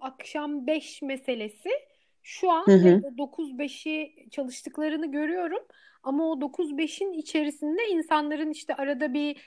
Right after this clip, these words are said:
Speaker 1: e, birlikte kahve almaya indikleri, birlikte o çay içtikleri ya da,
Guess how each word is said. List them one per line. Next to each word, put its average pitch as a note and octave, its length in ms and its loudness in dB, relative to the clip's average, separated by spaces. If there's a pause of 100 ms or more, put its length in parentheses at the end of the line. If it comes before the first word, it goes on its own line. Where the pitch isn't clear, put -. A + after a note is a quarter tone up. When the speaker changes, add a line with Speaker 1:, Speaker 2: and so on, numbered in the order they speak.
(140)
Speaker 1:
e, C4 560 6
birlikte C#4+ 680 -2 (320)
kahve C4+ 340 4
almaya B3 520 -2
indikleri, A3 680 -12
birlikte B3+ 400 -6
o C4+ 180 0
çay D4+ 340 0
içtikleri A3 640 -14
ya A3+ 180 -10
da, B3+ 220 -6